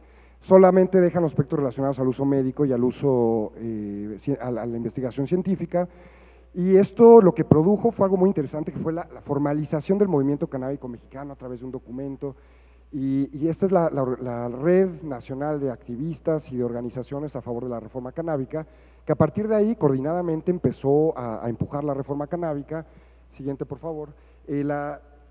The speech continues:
el, en, sale un dictamen del Senado con estas características, excluyendo los aspectos relacionados al uso personal.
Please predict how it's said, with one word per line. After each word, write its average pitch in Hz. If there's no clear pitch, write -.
el, 151
en, 147
sale 196
un 214
dictamen 180
del 170
Senado 170
con 151
estas 151
características, 156
excluyendo 131
los 123
aspectos 131
relacionados 127
al 123
uso 123
personal. 147